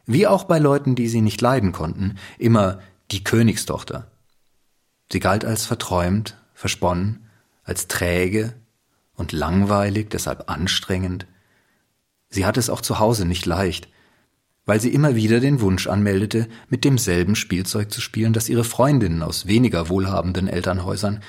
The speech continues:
geschenkt bekamen. Konsumsachen, Kuscheltiere. Der Vater lehnte sowas ab.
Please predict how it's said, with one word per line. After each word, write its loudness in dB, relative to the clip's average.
geschenkt -2
bekamen. -6
Konsumsachen, 0
Kuscheltiere. -2
Der 2
Vater 0
lehnte 0
sowas -4
ab. -10